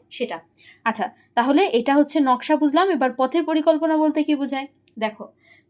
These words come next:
তারের ভেতর দিয়ে ডেটা যাতায়াতের জন্য যুক্তি নির্ভর পথের পরিকল্পনা। এই যে তার দিয়ে যুক্ত করলাম, এই তারের মধ্য দিয়েই যাবে কি ডেটা, ডেটা যাতায়াতের জন্য কেমন পথ, যুক্তিভিত্তিক পথ বা যুক্তি নির্ভর পথ,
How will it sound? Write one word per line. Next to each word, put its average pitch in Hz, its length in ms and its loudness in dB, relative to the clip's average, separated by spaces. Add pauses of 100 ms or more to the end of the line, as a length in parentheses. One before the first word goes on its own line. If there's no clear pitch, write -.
(100)
তারের 277 400 2
ভেতর 349 320 -2
দিয়ে 320 300 0
ডেটা 240 340 2
যাতায়াতের 269 600 2
জন্য 277 480 2
যুক্তি 247 340 -2
নির্ভর 247 460 0
পথের 226 260 0
পরিকল্পনা। 175 300 -8 (280)
এই 254 120 2
যে 311 100 2
তার 269 280 4
দিয়ে 311 160 2
যুক্ত 302 260 -2
করলাম, 311 360 0 (220)
এই 302 180 0
তারের 349 300 2
মধ্য 311 240 0
দিয়েই 311 260 0
যাবে 262 200 4
কি 359 140 -6
ডেটা, 214 240 -4 (160)
ডেটা 254 180 0
যাতায়াতের 247 540 2
জন্য 269 240 0
কেমন 285 380 2
পথ, 339 220 0 (140)
যুক্তিভিত্তিক 320 880 -2
পথ 190 200 -2
বা 196 120 -2
যুক্তি 277 400 -2
নির্ভর 240 380 2
পথ, 233 200 0